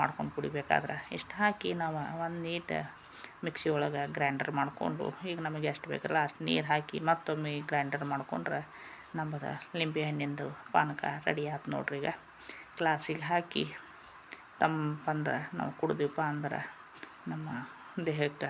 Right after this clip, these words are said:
ಭಾಳ ತಂಪು ರೀ, ಭಾಳ ಚಲೋ ರೀ ಇದು ಬೆಲ್ಲದ ಪಾನಕ. ಈಗ ಮ್ಯಾಲ ಒಂದು ನೀಟ ಪುದೀನ ಅಂತಿ ಮೊದಲ ಹಾಕಿದೇವಲ್ಲ, ಈಗ ಮ್ಯಾಲ ಒಂದು ಎಲೆ ಪುದೀನ ಇಟ್ಟು ಕೊಟ್ಟಿವಪ್ಪ ಅಂದ್ರೆ ಮಕ್ಕಳು ಭಾಳ ಇಷ್ಟಪಟ್ಟು ಕುಡಿತಾರೆ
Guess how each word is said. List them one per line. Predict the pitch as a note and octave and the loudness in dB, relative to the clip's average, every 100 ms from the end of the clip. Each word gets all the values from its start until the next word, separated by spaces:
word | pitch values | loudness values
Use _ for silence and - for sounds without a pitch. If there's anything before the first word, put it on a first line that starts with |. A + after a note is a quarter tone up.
| C3+ | 0
ಭಾಳ | D3+ C#3+ - C#3+ | 4 4 4 2
ತಂಪು | D3 D3+ - | 2 0 -2
ರೀ, | D3 D3+ | -2 2
ಭಾಳ | C#3+ C#3+ | 2 2
ಚಲೋ | - D#3 C#3+ | 0 0 0
ರೀ | C#3+ | 0
ಇದು | C#3+ D3+ | 0 0
ಬೆಲ್ಲದ | D3+ C#3 D3 C#3+ - | 0 0 0 -2 0
ಪಾನಕ. | C#3 C#3 - C#3+ D#3 - - - - - - - - - - - - - - - - | -2 -2 -4 -4 -6 -14 -18 -16 -16 -18 -18 -18 -20 -20 -20 -20 -20 -20 -20 -4 -2
ಈಗ | E3+ D3+ D#3 | 0 0 2
ಮ್ಯಾಲ | D#3+ D3+ D3 D3 | 4 4 2 0
ಒಂದು | D3 | 0
ನೀಟ | - - C#3 D3+ | 0 2 2 2
ಪುದೀನ | - D3 D3+ - | 2 2 4 4
ಅಂತಿ | D3 D#3 D#3 | 4 0 -2
ಮೊದಲ | D3+ D#3 | 0 -2
ಹಾಕಿದೇವಲ್ಲ, | D#3 D3+ D#3+ C#3+ E3+ - - - | -2 -2 0 2 2 0 -4 -2
ಈಗ | F3+ E3 F3 | 0 0 0
ಮ್ಯಾಲ | F3 E3 D#3+ D#3+ | 0 0 -2 -4
ಒಂದು | E3+ E3 E3 D#3 D#3 D#3 - - - | -4 -2 -2 -2 -4 -6 -14 -4 0
ಎಲೆ | D#3+ D#3 D3+ - | 2 2 0 0
ಪುದೀನ | D3+ D3 D3+ D3+ | 2 2 2 0
ಇಟ್ಟು | D#3 - D3+ D3+ - - - - - - - - - F3 | -2 -2 -2 -2 -10 -20 -20 -20 -18 -18 -18 -18 0 2
ಕೊಟ್ಟಿವಪ್ಪ | D#3+ D#3+ D3+ E3 D#3+ | 6 4 4 4 2
ಅಂದ್ರೆ | D3+ D3 D3 D#3+ | 2 2 0 2
ಮಕ್ಕಳು | E3 - E3 D#3 D#3 | -2 -2 -6 0 2
ಭಾಳ | D3+ D3 | 2 2
ಇಷ್ಟಪಟ್ಟು | - D3+ - E3+ - D3+ D3+ | 0 0 0 -2 0 -2 0
ಕುಡಿತಾರೆ | D3 D#3 D3+ D3+ | -2 0 0 0